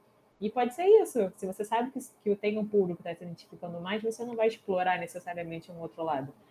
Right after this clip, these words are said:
Não que você não seja capaz. Inclusive, tem muitas autoras, assim,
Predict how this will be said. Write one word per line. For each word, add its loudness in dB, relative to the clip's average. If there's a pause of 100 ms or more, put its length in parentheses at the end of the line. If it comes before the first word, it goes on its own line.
(120)
Não -4
que 0
você 2
não 0
seja 2
capaz. 2 (440)
Inclusive, 6
tem 6
muitas 4
autoras, 6
assim, -2